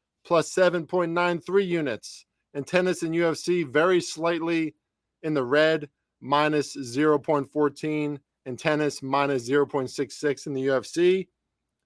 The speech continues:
And then we got plus four point eight units in the N F L. That's about right there at the twenty unit mark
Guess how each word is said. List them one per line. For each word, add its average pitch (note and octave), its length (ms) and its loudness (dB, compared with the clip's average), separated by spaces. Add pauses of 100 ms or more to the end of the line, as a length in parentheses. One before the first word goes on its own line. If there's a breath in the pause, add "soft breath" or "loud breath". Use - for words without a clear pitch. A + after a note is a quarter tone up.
And C#3 100 -8
then C#3 120 0
we C#3 100 0
got C#3+ 380 4
plus - 560 4 (360)
four F#3+ 240 4
point F3+ 460 -4
eight E3+ 260 -2
units E3 520 -6 (380)
in A3+ 340 2 (180)
the F#3+ 200 2
N F#3+ 120 2
F F3+ 200 0
L. F3 440 0 (380)
That's G#3+ 220 2
about F#3+ 360 2
right F3+ 220 2
there F#3+ 160 2
at F3 120 2
the D#3 100 -6
twenty G3 380 -2
unit F3+ 440 -4
mark D#3 460 -2